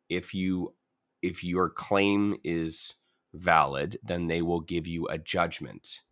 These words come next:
meaning that, um,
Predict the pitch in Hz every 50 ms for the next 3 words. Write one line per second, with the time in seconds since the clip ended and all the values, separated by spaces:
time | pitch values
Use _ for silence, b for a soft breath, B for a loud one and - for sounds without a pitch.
0 | _ _ _ _ _ _ _ _ _ _ _ 87 85 82 80 80 78 76 76 76
1 | 73 - - - - - 80 80 80 - - - - - - - - _ _ _
2 | _ _ _ _ - 80 80 76 76 73 73 71 69 76 85